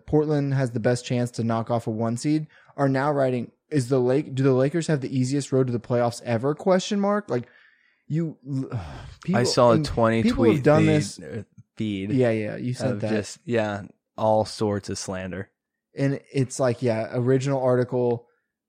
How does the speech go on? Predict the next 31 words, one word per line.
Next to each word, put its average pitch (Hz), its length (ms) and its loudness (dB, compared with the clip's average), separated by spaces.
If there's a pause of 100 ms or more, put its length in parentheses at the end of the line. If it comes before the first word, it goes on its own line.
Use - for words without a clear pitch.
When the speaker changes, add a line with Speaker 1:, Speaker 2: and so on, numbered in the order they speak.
(400)
Speaker 1:
Lakers 123 720 4
are 123 180 0
gonna 117 240 2
get 110 340 -2
beat. 117 320 -2 (640)
Second 131 360 0
article, 113 680 -4 (320)
Lakers 123 360 2
have 120 140 2
the 113 140 -2
easiest 113 340 -4
road 107 200 -2
ever. - 320 -10 (380)
Speaker 2:
Yes. 92 260 -10
Speaker 1:
Like, 127 160 -8
and 131 120 0
it's, 131 220 -4
it's, - 320 -6
that's 147 260 -4
how 180 80 0
people 156 320 0
have 117 140 -4
been 120 520 -2 (440)
for - 160 -6
the 117 80 -2
last 113 340 0
seventeen 123 520 -2
years 107 220 -4
of 101 80 -8
LeBron's 107 400 -8
career. - 380 -12